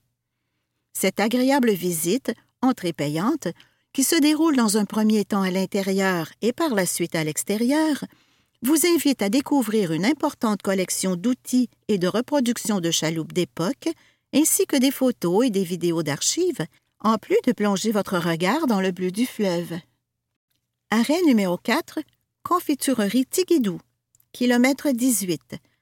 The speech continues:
soixante-dix zéro sept, Chemin Royal, Saint-Laurent. Toujours dans le village maritime de Saint-Laurent, cette confiturerie artisanale, située à deux pas de la grève,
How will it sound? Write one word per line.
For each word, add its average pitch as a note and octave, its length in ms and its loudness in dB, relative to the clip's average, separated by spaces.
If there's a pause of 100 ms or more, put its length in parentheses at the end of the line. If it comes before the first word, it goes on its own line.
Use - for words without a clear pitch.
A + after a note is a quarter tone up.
(140)
soixante-dix G3 720 0
zéro F3+ 200 -2
sept, F#3+ 460 -2
Chemin B3 340 2
Royal, F3+ 560 -2
Saint-Laurent. D4+ 580 0 (1300)
Toujours F4+ 380 2
dans A3+ 120 4
le G3 100 2
village F#3+ 420 0
maritime C#4 500 0
de G#3+ 80 4
Saint-Laurent, F3 580 0 (460)
cette - 240 -2
confiturerie D#4 760 0
artisanale, F#3 840 -2
située B3 540 0
à E3 80 0
deux B3 180 0
pas A3 160 -2
de F3 80 -6
la D#3+ 140 -2
grève, G3 420 -2